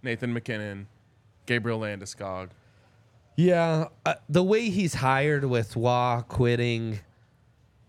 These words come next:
Speaker 2: I mean, towards the end of the offseason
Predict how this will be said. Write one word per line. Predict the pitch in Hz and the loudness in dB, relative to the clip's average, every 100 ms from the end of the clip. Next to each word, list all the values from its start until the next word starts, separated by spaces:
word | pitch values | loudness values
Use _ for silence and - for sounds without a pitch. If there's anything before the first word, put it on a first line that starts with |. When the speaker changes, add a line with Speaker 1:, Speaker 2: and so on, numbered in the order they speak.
| - - | -20 -2
Speaker 2:
I | 117 | 0
mean, | 123 113 | 2 0
towards | - 127 120 - | 2 2 2 0
the | 113 110 | 2 4
end | 117 127 | 2 2
of | 123 113 | 0 0
the | 123 | 0
offseason | 113 113 120 - 131 127 127 131 131 135 | 2 0 -2 -4 -2 0 0 -2 -2 -6